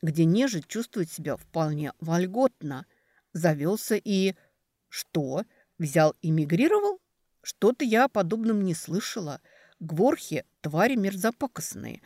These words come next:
склонные к людожорству, как и вся нечисть,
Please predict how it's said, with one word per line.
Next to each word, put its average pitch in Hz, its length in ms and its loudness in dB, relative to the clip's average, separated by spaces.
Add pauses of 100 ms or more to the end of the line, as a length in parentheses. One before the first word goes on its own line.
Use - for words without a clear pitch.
(220)
склонные 208 800 0
к - 80 -6
людожорству, 165 920 0
как - 180 -6
и 185 60 -2
вся 190 220 -4
нечисть, 202 580 -4